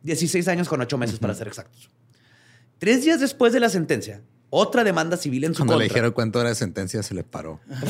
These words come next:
Speaker 1: Diecisiete años. Ah, no, puede ser dieciséis. <laughs> Como dieciséis y ocho meses. Mm. Nazón. Nazón Chayán Emanuel.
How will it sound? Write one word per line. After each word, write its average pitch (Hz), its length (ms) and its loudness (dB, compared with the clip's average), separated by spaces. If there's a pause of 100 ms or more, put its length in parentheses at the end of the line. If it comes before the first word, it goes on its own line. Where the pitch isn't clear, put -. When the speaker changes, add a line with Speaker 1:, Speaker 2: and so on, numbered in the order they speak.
(2000)
Speaker 1:
Diecisiete 156 400 2
años. 170 220 0
Ah, 143 100 -8
no, 139 100 -10
puede 127 140 -8
ser 156 100 -6
dieciséis. 131 460 -2
<laughs> 180 1700 2
Como 156 220 2
dieciséis 143 400 2
y 175 40 4
ocho 165 200 0
meses. 156 500 -2 (800)
Mm. 127 600 0 (580)
Nazón. 151 640 4 (680)
Nazón 143 560 -2
Chayán 117 480 -2
Emanuel. 113 480 -4